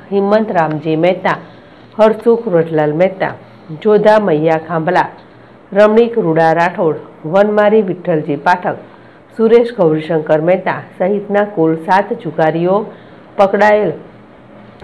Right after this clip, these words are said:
જુગારની રેડ દરમિયાન રોકડ રૂપિયા અગિયાર હજાર નેવું તથા કુલ નંગ સો મોબાઈલ કિંમત પચીસ હજાર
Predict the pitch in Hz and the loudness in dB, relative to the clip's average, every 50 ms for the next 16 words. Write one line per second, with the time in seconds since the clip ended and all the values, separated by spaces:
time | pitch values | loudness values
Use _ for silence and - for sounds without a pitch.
0 | - - - 175 180 196 202 208 214 214 226 214 196 160 156 151 151 165 170 175 | -10 -4 -2 0 2 4 4 4 4 4 2 2 2 0 0 0 0 0 2 2
1 | 185 190 202 202 202 214 202 170 160 165 - 202 202 202 233 196 165 151 170 - | 2 2 2 2 0 0 -2 -4 -4 -2 2 2 2 2 2 -2 -2 -4 -4 -2
2 | 185 190 190 196 202 - - - - - - - - - - 196 185 165 151 214 | 2 2 2 2 0 -2 -10 -20 -20 -20 -20 -20 -8 -4 -2 -2 0 0 2 4
3 | 214 208 202 214 202 202 208 208 208 202 170 165 160 165 165 165 196 196 190 - | 4 4 4 2 2 2 2 2 2 2 2 2 0 0 0 0 0 0 0 0
4 | 147 107 - - - - - - - - - - - - - 202 226 247 247 233 | -2 -2 -4 -6 -14 -20 -20 -20 -20 -20 -20 -20 -16 -6 -2 0 2 2 2 0
5 | 226 220 196 180 175 175 165 170 160 - - 180 185 196 220 202 160 160 156 160 | 0 0 0 0 0 0 -2 -4 -4 -2 0 2 2 2 0 0 0 0 2 2
6 | 160 160 156 156 - - 165 156 170 185 180 160 - - - - - - - - | 2 2 2 -2 -4 -8 -6 -4 -2 0 -2 -2 -4 -10 -18 -20 -20 -20 -20 -20
7 | - - - - 202 196 - - 226 220 226 190 143 147 151 147 147 | -20 -6 -2 0 0 0 0 -4 -4 -2 0 0 2 2 2 2 0